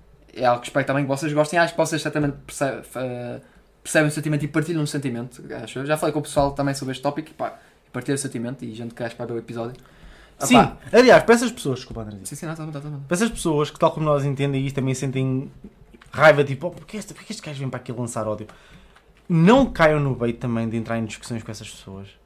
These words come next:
Speaker 2: Porque depois as, as discussões só se alongam, porque alguém razoável tenta lá ir porque também se está a passar e de repente já está também a discutir aqui no mesmo jogo. Não façam isso.
Speaker 1: Não.
Speaker 2: Não façam isso. É ótimo ver essas plataformas para as pessoas dizerem as, as parvoíces em voz alta, porque fica lá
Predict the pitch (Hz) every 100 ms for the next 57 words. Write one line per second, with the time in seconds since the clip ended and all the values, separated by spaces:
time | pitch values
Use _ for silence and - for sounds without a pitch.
0 | - - 139 147 165 175 185 175 185 180
1 | 165 - - 180 170 170 160 160 143 147
2 | 139 135 - 151 151 147 170 170 147 135
3 | 143 139 131 127 170 175 170 156 151 139
4 | - 147 151 - 147 143 143 139 139 135
5 | 131 - - 143 135 - - - - 165
6 | 151 165 170 175 175 175 - 165 156 -
7 | 147 143 143 127 156 165 - - - 208
8 | 143 113 98 - - - - 160 156 151
9 | 147 143 135 123 - 170 185 202 208 202
10 | 185 180 180 160 165 156 160 151 151 139
11 | 143 131 139 139 135 - 135 - 135 123
12 | 131 127 131 120 117 110 123 - - -
13 | 139 127 117